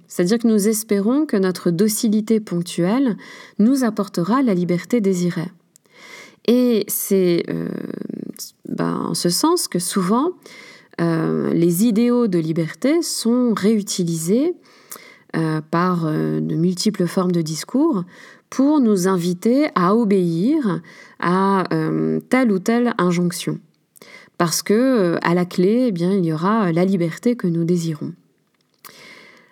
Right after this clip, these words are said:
Alors pourquoi je vous parle de ceci, euh, dans cet épisode ? Eh bien parce que,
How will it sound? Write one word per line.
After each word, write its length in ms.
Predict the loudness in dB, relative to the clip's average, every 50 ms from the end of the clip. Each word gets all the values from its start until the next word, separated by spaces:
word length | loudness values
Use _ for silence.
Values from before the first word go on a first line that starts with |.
| _ 0
Alors 260 | 2 2 2 2 2
pourquoi 300 | 0 0 2 2 2 2
je 100 | 2 2
vous 140 | 0 0 2
parle 200 | 2 0 2 2
de 100 | 0 0
ceci, 580 | 0 -2 -2 -2 -2 -2 0 2 2 4 2
euh, 100 | 2 2
dans 160 | 2 0 0
cet 220 | 0 0 0 0 0
épisode ? 600 | -2 -2 0 0 2 2 2 2 2 0 -2 -2 -6 -14 _ _ _ -6 -4
Eh 60 | -2
bien 180 | 0 2 2 2
parce 240 | 2 0 -2 -2 -2
que, 320 | 0 2 2 2 2